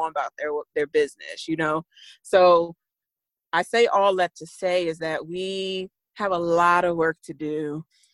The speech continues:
around the systemic racism in our healthcare system,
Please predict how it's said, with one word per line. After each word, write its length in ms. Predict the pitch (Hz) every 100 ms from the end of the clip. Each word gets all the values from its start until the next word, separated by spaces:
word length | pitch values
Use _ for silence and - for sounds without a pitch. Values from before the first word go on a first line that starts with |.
| _ _ _
around 1000 | 175 170 160 156 156 156 151 151 151 156 - _ _ _ _
the 80 | 180
systemic 480 | 170 185 190 175 160
racism 560 | 165 160 160 165 156
in 60 | 151
our 140 | 147
healthcare 460 | 165 160 - 160 151
system, 680 | 139 151 151 151 147 147